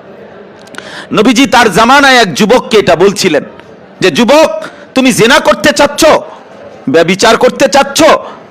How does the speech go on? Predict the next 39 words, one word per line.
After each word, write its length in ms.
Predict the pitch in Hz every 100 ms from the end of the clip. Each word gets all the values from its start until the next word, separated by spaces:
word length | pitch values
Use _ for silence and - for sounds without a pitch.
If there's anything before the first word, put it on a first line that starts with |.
| -
তুমি 180 | 175 160
বলো 220 | 156 185
তো, 180 | 214 277 294 - - - -
তোমার 220 | 208 165
মায়ের 280 | 165 196 185
সাথে 260 | - 185
যদি 240 | 196 185 165
কেউ 260 | - 175 123 - - -
এই 140 | 185
কাজটি 420 | 214 196 190 - 226
করে, 260 | 220 233
তোমার 260 | 226 208 196
কেমন 280 | 202 208 226
লাগবে? 380 | 220 202 208 240 - - -
তুমি 160 | 175 180
মেনে 240 | 208 247
নিবে?" 220 | 240 247 277 - - - - - -
ওই 160 | - 202
যুবক 280 | 185 180
বলছিল, 340 | 143 160 - 160
"লা 220 | 151 202 196
ইয়া 220 | 165 147
রাসূলুল্লাহ, 580 | 143 - 156 127 113 113 - - -
না 200 | 185 220 285
হে 160 | 262 226
আল্লাহর 320 | 196 190 160
রাসূল, 340 | 160 247 226 120 - - -
আমি 180 | 220 220
এটা 160 | 196 156 -
কখনোই 360 | 180 269 233
মানব 340 | 175 151 135 127
না।" 160 | 120 - - -
নবীজি 300 | 196 165 139
বললেন, 420 | 147 151 156 208 139 - - - -
"তোমার 260 | 233 220 190
মেয়ের 280 | 202 262 269
সাথে 280 | 254 254
কেউ 180 | 262 233 220
যদি 300 | 202 190